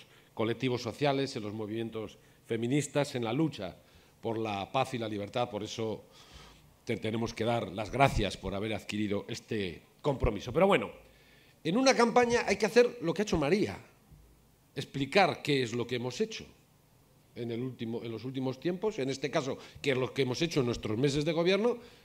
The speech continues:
y explicar qué queremos hacer, cuáles son nuestras propuestas. Pero, claro, llevamos ya bastante pre-campaña y dos días de campaña y ya hemos visto que el resto de las formaciones políticas no tienen ninguna intención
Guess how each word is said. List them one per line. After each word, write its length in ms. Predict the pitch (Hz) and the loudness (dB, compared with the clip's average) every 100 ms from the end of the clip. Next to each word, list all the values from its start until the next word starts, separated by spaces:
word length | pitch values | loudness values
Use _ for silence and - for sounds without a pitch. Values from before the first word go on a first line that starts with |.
| - | -8
y 80 | 139 | -6
explicar 460 | - 151 143 220 | -4 -2 0 2
qué 140 | 254 190 | 0 2
queremos 420 | 180 151 147 131 | 4 4 2 2
hacer, 560 | 160 233 220 110 - - - - | 2 6 4 4 -8 -20 -20 -8
cuáles 260 | - 214 175 | 2 2 4
son 180 | 165 143 | 2 2
nuestras 520 | 131 - 139 127 - - - - - - | 0 -2 -2 -2 -6 -18 -20 -20 -20 2
propuestas. 580 | 147 160 254 247 135 107 | 4 6 4 4 0 0
Pero, 340 | 143 147 143 | 0 0 0
claro, 240 | 202 143 131 | -2 -4 -4
llevamos 420 | 151 196 220 190 | -2 0 2 4
ya 260 | 214 202 170 - - | 4 2 -2 -10 -10
bastante 520 | 143 139 214 208 214 | -6 0 2 4 2
pre-campaña 640 | 202 185 170 165 190 190 151 | 4 4 4 2 2 4 4
y 100 | 135 | 4
dos 180 | 180 175 | 2 4
días 200 | 196 180 | 4 4
de 80 | |
campaña 560 | 180 165 180 185 196 202 - - - - _ | 2 2 2 4 2 0 -8 -20 -20 -20 _
y 100 | 160 | 4
ya 100 | 196 | 6
hemos 180 | 214 190 | 8 6
visto 280 | 208 214 - | 4 4 6
que 100 | 175 | 6
el 100 | 170 | 8
resto 360 | 226 226 202 | 6 8 8
de 80 | 190 | 10
las 120 | 170 | 10
formaciones 500 | 180 160 160 185 180 | 8 6 6 6 4
políticas 420 | 165 165 160 165 156 | 2 0 0 2 2
no 100 | 156 | 2
tienen 240 | 156 147 | 2 2
ninguna 280 | 135 147 135 | 4 4 4
intención 480 | 110 113 101 107 | 4 2 2 -2